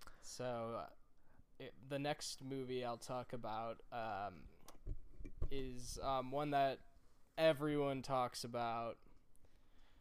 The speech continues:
and I haven't gotten to it for a while. It's a movie with Dustin Hoffman,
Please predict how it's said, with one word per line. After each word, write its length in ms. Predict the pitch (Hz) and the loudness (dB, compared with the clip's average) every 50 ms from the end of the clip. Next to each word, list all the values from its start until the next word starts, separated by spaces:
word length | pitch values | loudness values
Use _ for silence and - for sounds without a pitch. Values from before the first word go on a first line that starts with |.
| - - - | -16 -10 -6
and 100 | 131 127 | 0 4
I 40 | 117 | 6
haven't 400 | 127 127 123 117 117 123 117 - - - - | 6 6 6 6 4 2 0 -2 -4 0 4
gotten 300 | 143 123 123 101 123 120 | 6 6 6 4 2 -2
to 200 | - - 135 127 | -2 0 0 0
it 100 | 123 - | 0 -2
for 120 | - 131 | -2 0
a 40 | 127 | 2
while. 420 | 123 123 120 120 120 123 123 127 131 | 4 6 6 6 6 4 2 2 0
It's 240 | 131 123 - - | -2 -2 -4 -2
a 160 | 135 127 123 117 | 0 0 0 0
movie 300 | 127 135 139 135 135 131 | 0 -2 -2 -2 -2 -2
with 160 | 123 120 - | -4 -2 0
Dustin 380 | 147 139 - - - 143 131 | 0 0 0 0 -2 -4 -2
Hoffman, 680 | 120 123 127 123 120 - - 127 123 120 123 143 147 135 | 0 2 2 0 0 -2 -4 -6 -6 -6 -4 -6 -6 -8